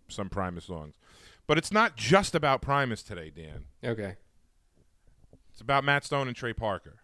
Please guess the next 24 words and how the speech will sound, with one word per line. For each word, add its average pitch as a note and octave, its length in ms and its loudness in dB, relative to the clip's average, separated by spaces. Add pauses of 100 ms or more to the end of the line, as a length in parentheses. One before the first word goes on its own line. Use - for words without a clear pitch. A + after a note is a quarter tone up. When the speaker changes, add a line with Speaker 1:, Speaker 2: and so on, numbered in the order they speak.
(320)
Speaker 1:
and F#2 100 -8
the F#2+ 40 -8
creation A#2 500 2
of F2+ 140 -8
this - 380 -12 (100)
incredible F#2 560 -8 (720)
long-running G#2 960 2
show. D#2 360 -12
Speaker 2:
Well, E3+ 140 6
did E3+ 220 4
they, G3+ 180 6
no, F3+ 200 4
wait. A#2 460 0
Did E3 140 0
they A3+ 220 8
have A3 480 8
something G3 400 6
to F3 100 -2
do F#3 140 6
with F#3+ 160 2
the F3+ 40 -6
theme F#3+ 280 4
song? G#3 340 6 (3250)
Speaker 1:
No. A#2+ 380 0